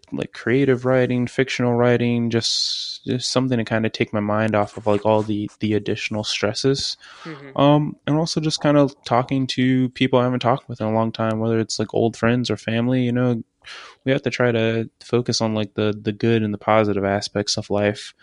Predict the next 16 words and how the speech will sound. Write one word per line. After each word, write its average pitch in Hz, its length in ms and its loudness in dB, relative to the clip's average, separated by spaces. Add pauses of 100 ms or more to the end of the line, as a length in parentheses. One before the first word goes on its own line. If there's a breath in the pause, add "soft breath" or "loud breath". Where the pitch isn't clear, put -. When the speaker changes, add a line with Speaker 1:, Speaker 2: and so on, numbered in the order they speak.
(280 loud breath)
Speaker 1:
Um, 104 440 0
just, - 300 -2
you 110 100 0
know, 107 160 0
while 113 200 2
not 123 220 2
being 110 200 2
ignorant 110 460 0
to 113 100 -2
the 107 80 -6
situation, 107 720 -2
just 104 160 -8
to - 60 -14
kinda 110 240 -4
get 107 140 0
a, 104 120 2